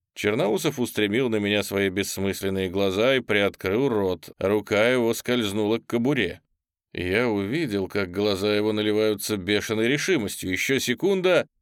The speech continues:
Капитан Шапира схватил его за руку и вырвал наган.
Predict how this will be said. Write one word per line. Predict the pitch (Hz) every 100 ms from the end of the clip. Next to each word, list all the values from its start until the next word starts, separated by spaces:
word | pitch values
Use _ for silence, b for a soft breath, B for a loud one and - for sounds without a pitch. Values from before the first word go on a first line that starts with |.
| _ _ _
Капитан | - 90 - 107
Шапира | - 101 - 113 101
схватил | - 101 98 - 101
его | 101 101
за | 92 123
руку | 127 123 139
и | - 131
вырвал | 101 95 90 98
наган. | 101 95 85